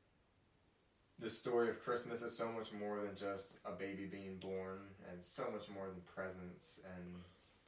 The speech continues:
parties and eggnog and mistletoe and elves and Santa and all these things. Uh, they're all fun and,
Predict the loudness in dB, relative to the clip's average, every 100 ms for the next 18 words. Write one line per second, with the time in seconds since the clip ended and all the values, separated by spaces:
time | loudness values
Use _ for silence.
0 | 0 2 2 -2 -6 -8 -8 -8 -6 -6
1 | -6 -6 -8 -12 -18 -20 -14 -4 4 4
2 | 4 2 4 6 4 0 -4 -6 -4 -2
3 | -4 -6 -6 -8 -12 -20 -20 -20 -20 -20
4 | -12 2 4 6 4 6 8 8 6 6
5 | 6 4 2 -2 -6 6 12 12 10 6
6 | 2 -2 0 2 4 4 2 2 4 4
7 | 4 2 8 8 8 6 2 0 -2 -2
8 | -2 -6 -6 -6 -10 -20 -20 -10 4 6
9 | 10 12 12 12 10 8 8 8 2 0
10 | -4